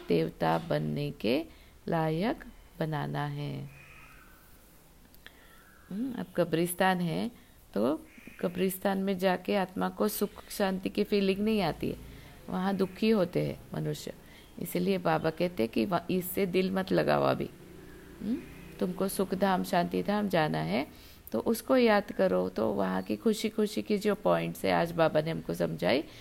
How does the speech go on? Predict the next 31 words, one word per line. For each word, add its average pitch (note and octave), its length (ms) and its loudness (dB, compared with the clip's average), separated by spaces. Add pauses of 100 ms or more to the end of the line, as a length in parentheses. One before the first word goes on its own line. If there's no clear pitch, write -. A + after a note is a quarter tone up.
(360)
उनको G#3+ 320 2
याद F#3+ 380 2
करो, F3+ 260 -2 (640)
तो C#4 140 0
ऑटोमेटिकली F3+ 840 0
स्वयं E3+ 460 2
को F#3 160 -2
देवता D#3+ 480 2
बनने D#3 380 -2
के D#3+ 180 -2
लायक D3 440 0
बनाना D3+ 420 -2
है, D3+ 200 -4
तो E4 320 0 (600)
उस A3 300 2
ओर, D#3 300 4 (140)
उस G3 160 -2
परिस्थान E3 680 0
की D#3+ 240 -2
ओर C4+ 260 0 (480)
आपका D#3+ 400 -4
ध्यान D3+ 380 -2
होना D3 300 -6
चाहिए। - 380 -8 (840)
वरदान, D#3+ 500 0 (500)
नशे G3+ 720 2
और G#3 200 6
निशाने F3+ 680 0
की F#3 200 -2
स्मृति F3 540 -2
से - 300 -2